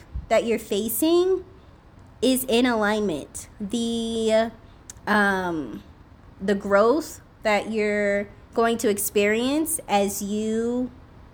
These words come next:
are, are okay with this hard coming into your experience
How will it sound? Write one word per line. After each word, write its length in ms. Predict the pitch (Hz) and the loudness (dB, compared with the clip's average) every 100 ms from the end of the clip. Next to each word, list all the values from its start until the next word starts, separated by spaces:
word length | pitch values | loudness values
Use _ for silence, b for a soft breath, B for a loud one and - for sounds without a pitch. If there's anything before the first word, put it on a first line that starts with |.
| - - | -10 -2
are, 340 | 180 185 175 - | 2 2 2 2
are 260 | 196 196 160 | 4 4 4
okay 760 | 185 190 - 175 185 233 294 - | -2 -4 0 2 4 4 0 -4
with 300 | 214 233 233 | -2 -2 -2
this 420 | 226 226 240 - - - | -2 0 -2 -6 -10 -20
hard 540 | - 208 220 233 262 - - | 0 4 4 4 0 -6 -6
coming 260 | 262 247 | -4 0
into 200 | 247 254 | -2 -2
your 80 | 240 | -2
experience 760 | 247 - 262 269 262 262 - | -4 -4 -2 0 0 0 -6